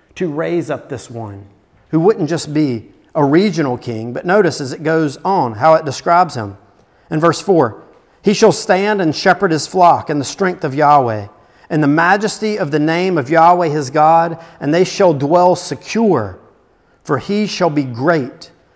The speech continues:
at the ends of the earth, and he shall be their peace." Notice this.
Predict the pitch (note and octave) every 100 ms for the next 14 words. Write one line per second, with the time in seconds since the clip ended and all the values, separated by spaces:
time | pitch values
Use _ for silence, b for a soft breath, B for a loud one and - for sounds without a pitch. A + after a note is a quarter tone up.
0 | b D#3+ C3+ - G#3 A3+ A3+ F#3 D#3+ C#3
1 | - F#3+ F3 B2+ C#3 B2 G3+ A3 - D#3+
2 | C#3 G3 F3 C#3+ - G#3+ F3 G#2+ - -
3 | _ b b b A#3 G3+ D4 E4+ - F3
4 | A#2